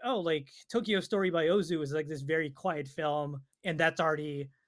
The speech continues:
I would say, "Yes, like, that's in my wheelhouse." But, like, Artie, like, very indie and leaving the sort of the narrative structure behind, then maybe, <laughs> maybe not so much.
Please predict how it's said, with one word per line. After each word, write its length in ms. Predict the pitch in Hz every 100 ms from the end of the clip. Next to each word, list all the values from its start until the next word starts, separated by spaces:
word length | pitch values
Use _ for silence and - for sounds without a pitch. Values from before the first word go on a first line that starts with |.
| _ -
I 120 | 165
would 80 | 156
say, 100 | 165
"Yes, 300 | 156 131 -
like, 160 | 147
that's 320 | 131 156 139 196
in 100 | 160
my 140 | 143
wheelhouse." 440 | 139 147 135 139 135
But, 180 | 156 147
like, 200 | 147 135
Artie, 380 | 165 190 185 190
like, 400 | 170 165 156 - _ _ _ _ _ -
very 360 | 135 208 208
indie 580 | 202 185 180 185 175 180 196
and 340 | 170 156 156 151
leaving 400 | 180 190 190 180
the 80 | 151
sort 220 | - 185
of 60 | 151
the 60 |
narrative 480 | 151 160 170 165 151
structure 360 | - 170 - 160
behind, 500 | 147 160 156 151 147
then 240 | 151 143
maybe, 520 | 160 160 160 160 208
<laughs> 0 |
maybe 300 | 190 202 214
not 220 | 185 180 -
so 120 | 185
much. 360 | 196 277 -